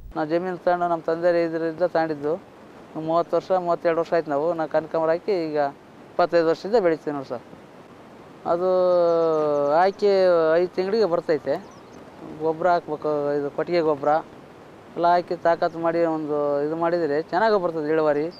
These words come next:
ಈಗ ಅಲ್ಲ ಐದು ತಿಂಗಳಿದ್ರೆ ಹೂವು ಬಿಡ್ಸಕ್ಕೆ ಅಂತ ಕೇಳಿದ್ವಿ. ಗಿಡ ಬೆಳೆದು ಐದು ದಿವಸ, ಐದು ತಿಂಗಳಲ್ಲಿ ನಾವು ಹೂವು ಬಿಡಿಸ್ತೀವಿ. ಇದು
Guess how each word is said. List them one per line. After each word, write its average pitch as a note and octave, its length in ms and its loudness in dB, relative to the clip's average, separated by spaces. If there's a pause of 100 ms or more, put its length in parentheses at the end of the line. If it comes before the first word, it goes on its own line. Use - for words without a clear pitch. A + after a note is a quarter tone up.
(520)
ಈಗ F3+ 60 -2 (100)
ಅಲ್ಲ C4 180 6
ಐದು C#4 160 -2
ತಿಂಗಳಿದ್ರೆ D#4+ 340 4
ಹೂವು D#4+ 180 6
ಬಿಡ್ಸಕ್ಕೆ C#4 340 0
ಅಂತ B3 140 -4
ಕೇಳಿದ್ವಿ. G#3+ 300 2
ಗಿಡ A#3+ 60 4 (180)
ಬೆಳೆದು C4+ 260 4
ಐದು C4+ 160 2
ದಿವಸ, B3+ 160 -6 (240)
ಐದು A#3+ 180 0
ತಿಂಗಳಲ್ಲಿ C4+ 360 2
ನಾವು C#4+ 120 4
ಹೂವು C4+ 140 2
ಬಿಡಿಸ್ತೀವಿ. C#3 380 -8 (1000)
ಇದು D4 140 4